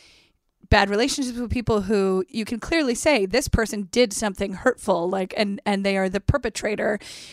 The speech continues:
you know, you don't, you still don't have to blame them. I don't really blame her, but I also, you know, I can't really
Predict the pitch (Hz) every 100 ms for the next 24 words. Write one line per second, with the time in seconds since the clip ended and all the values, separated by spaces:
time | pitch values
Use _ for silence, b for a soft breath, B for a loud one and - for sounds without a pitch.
0 | B - 220 185 185 214 226 226 - 226
1 | - 262 240 220 208 - 196 190 208 214
2 | 214 190 202 240 294 285 277 233 202 233
3 | 226 202 202 202 214 - 226 208 202 b
4 | b b b b b b _ _ _ 240
5 | 220 208 - 302 302 240 226 214